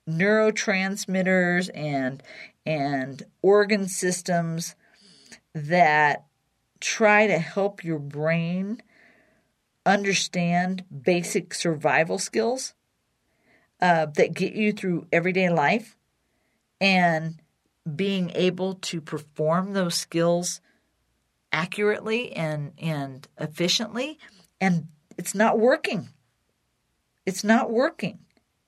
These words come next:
So self-care and mobility and, and other issues in this area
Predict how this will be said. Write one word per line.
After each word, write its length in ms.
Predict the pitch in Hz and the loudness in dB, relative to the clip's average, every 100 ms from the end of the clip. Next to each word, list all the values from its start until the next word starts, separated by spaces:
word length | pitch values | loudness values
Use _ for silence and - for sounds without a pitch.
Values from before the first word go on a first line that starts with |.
| _ _ _ - - - | _ _ _ -20 -20 -12
So 800 | - - 254 226 214 202 196 185 _ _ _ - _ _ - | -10 2 6 6 6 4 2 -4 _ _ _ -20 _ _ -14
self-care 1120 | - - 254 262 320 - - 233 220 233 311 _ _ - _ _ | -10 -2 4 4 2 -2 2 4 4 2 -2 _ _ -20 _ _
and 800 | 208 196 185 185 175 165 160 160 - _ _ - | 2 4 6 6 4 2 0 -6 -10 _ _ -4
mobility 1080 | 170 180 160 190 208 233 254 269 269 269 - | 2 2 4 4 6 4 2 0 -4 -6 -4
and, 680 | 180 170 156 147 147 147 - _ _ _ _ _ | -2 0 0 -2 -4 -8 -14 _ _ _ _ _
and 520 | 180 175 175 170 160 - - | 0 4 4 4 0 -2 4
other 320 | 233 247 220 | 6 6 2
issues 760 | - 247 - 226 180 170 175 - | 2 0 0 -2 -2 -2 -6 -4
in 160 | 185 170 | -2 0
this 200 | 170 - | 0 -2
area 640 | - 240 254 214 147 139 | 0 2 2 2 2 2